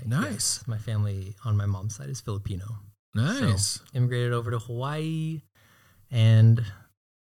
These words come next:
Speaker 2: got, I was, uh, lucky enough to get a very ethnic middle name.
Speaker 1: Yeah. Do you ever go back?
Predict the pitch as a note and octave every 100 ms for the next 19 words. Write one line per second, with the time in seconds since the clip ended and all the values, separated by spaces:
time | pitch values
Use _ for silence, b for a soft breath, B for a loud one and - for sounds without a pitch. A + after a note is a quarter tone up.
0 | _ _ _ _ _ _ G#2 G2+ G2+ A2
1 | A2 A2 A2 G#2+ G#2+ G#2+ G#2 G#2 - _
2 | _ A#2+ A2+ B2 A2+ G#2+ - A2+ A2 A2+
3 | A#2+ A#2 A#2+ A2 - G#2+ - G#2+ G2+ G2
4 | F2 G2+ G2+ - D3 C3+ C3+ B2 A2+ B2+